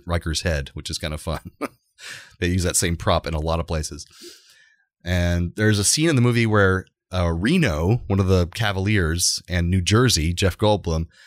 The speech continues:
go through a room with a watermelon in a machine, and it looks really out of place for some reason. And Reno sa-, and Jeff Goldblum's character says, "Why is that watermelon there?" And Reno says, "I'll explain it later."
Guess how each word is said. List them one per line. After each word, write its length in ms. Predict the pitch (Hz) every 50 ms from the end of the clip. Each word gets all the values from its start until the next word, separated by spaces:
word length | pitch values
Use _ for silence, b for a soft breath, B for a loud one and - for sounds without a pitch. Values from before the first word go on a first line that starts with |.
| b b b - 92
go 160 | 101 110 113
through 240 | - - 113 104 98
a 40 | 92
room 220 | 90 113 113 107
with 100 | 101 90
a 60 | 98
watermelon 640 | 87 90 104 131 143 131 101 87 82 78 78 87 92
in 80 | 90 87
a 60 | 85
machine, 560 | 85 85 - - 143 143 120 95 82 82 87
and 140 | - 80 87
it 20 |
looks 240 | 95 107 - - -
really 200 | 98 113 131 135 120
out 40 | 110
of 40 | 104
place 240 | - 120 113 113 -
for 120 | - 90
some 220 | - 95 87 80
reason. 280 | 78 76 73 78 82 82 b b b b b b b
And 140 | - 87 85
Reno 260 | 104 120 127 123 113
sa-, 220 | 104 - 123 107 101 -
and 260 | 104 101 95 90 80
Jeff 200 | 90 117 113 -
Goldblum's 320 | - 113 110 101 98 92 -
character 240 | - 104 98 - -
says, 300 | - 98 87 85 - -
"Why 300 | - - - 95 113 135
is 100 | 131 113
that 120 | 120 92
watermelon 500 | 87 117 131 127 113 95 85 73 76 82
there?" 300 | 78 80 78 80 80 85 -
And 160 | - 87 85
Reno 180 | 92 101 101 92
says, 240 | - - 92 85 76
"I'll 160 | - 90 92
explain 380 | 95 92 - - - 107 110 101
it 80 | 80
later." 420 | 78 98 101 101 90 82 78 78